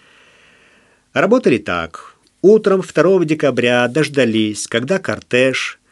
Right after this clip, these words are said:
бронированный «Мерседес» и джип охраны, направлявшийся с дачи Гусинского в Москву, выехал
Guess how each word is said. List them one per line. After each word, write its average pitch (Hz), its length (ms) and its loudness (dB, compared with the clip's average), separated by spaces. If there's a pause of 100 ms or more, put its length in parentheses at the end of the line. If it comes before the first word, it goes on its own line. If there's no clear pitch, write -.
бронированный 110 640 0
«Мерседес» 107 760 -4
и 127 60 -8
джип 107 340 -6
охраны, 110 600 -8 (320)
направлявшийся 175 840 0
с 92 140 -8
дачи 113 400 -2
Гусинского 107 720 -4
в 98 100 -10
Москву, 160 640 -2 (400)
выехал 202 840 2